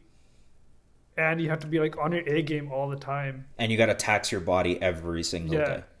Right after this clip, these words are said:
Speaker 2: You know what I'm
Speaker 1: Shit,
Speaker 2: saying? Like,
Speaker 1: that's
Speaker 2: it's
Speaker 1: actually crazy.
Speaker 2: 'cause
Speaker 1: Yeah.
Speaker 2: imagine a man like Brock Lesnar with all of his weight. You
Speaker 1: Yeah.
Speaker 2: know what I'm saying? Having to do that over and over and over again. Like, even
Speaker 1: Right.
Speaker 2: Stone Cold Steve Austin.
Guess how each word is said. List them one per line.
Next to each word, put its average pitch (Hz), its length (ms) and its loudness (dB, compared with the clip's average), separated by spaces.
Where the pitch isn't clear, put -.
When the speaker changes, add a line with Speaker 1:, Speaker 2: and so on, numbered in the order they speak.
Speaker 2:
You 87 100 -8
know 82 60 -4
what 82 80 -4
I'm 80 60 -6
Speaker 1:
Shit, 156 120 -4
Speaker 2:
saying? 85 180 -2
Like, 131 140 -4
Speaker 1:
that's - 100 -4
Speaker 2:
it's 139 100 0
Speaker 1:
actually 143 100 -6
crazy. 127 400 -8
Speaker 2:
'cause 127 120 4
Speaker 1:
Yeah. 131 60 4
Speaker 2:
imagine 165 300 4
a 135 60 2
man 113 220 4
like 95 200 0
Brock 101 280 4
Lesnar 90 340 0
with 82 160 -6
all 95 220 6
of 98 80 2
his 95 140 0
weight. 85 340 0
You 147 160 -2
Speaker 1:
Yeah. 170 80 8
Speaker 2:
know - 80 4
what 95 80 0
I'm 87 100 -2
saying? 92 260 -2
Having 120 340 6
to 120 100 -2
do 110 200 0
that 101 240 6
over 110 320 6
and 95 100 0
over 92 220 0
and 90 100 -2
over 92 180 -2
again. 87 200 -4
Like, 92 140 0
even 156 140 2
Speaker 1:
Right. 156 100 2
Speaker 2:
Stone 110 260 2
Cold 107 240 2
Steve 95 240 -2
Austin. 90 360 0